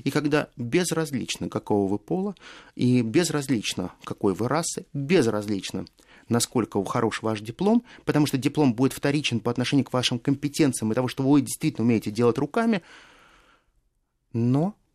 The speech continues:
это всего лишь большие слова, которые говорят американцы. Они везде прописали это эффективное равенство,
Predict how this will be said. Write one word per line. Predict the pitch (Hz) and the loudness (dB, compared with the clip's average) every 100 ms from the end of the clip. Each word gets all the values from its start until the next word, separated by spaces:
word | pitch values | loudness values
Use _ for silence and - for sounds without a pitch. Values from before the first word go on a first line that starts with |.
| _ _ _ _ _ _ _ | _ _ _ _ _ _ _
это | 131 131 | -8 -6
всего | 123 - 113 | -6 -4 -4
лишь | 156 - | -6 -6
большие | 98 - 120 | -6 -4 -6
слова, | - 120 131 | -4 -4 -4
которые | - - 107 | -6 -6 -6
говорят | 92 90 - | -4 -6 -6
американцы. | 90 - - - - - _ _ _ _ _ - | -8 -10 -14 -16 -16 -18 _ _ _ _ _ -6
Они | 120 123 | 0 0
везде | 120 131 120 123 | 0 -2 0 -2
прописали | - - - - 139 143 | -2 -8 -8 -8 -8 -8
это | - - 98 | -8 -8 -8
эффективное | - - - 90 95 | -10 -10 -6 -4 -4
равенство, | 139 190 151 - | -4 -4 -4 -6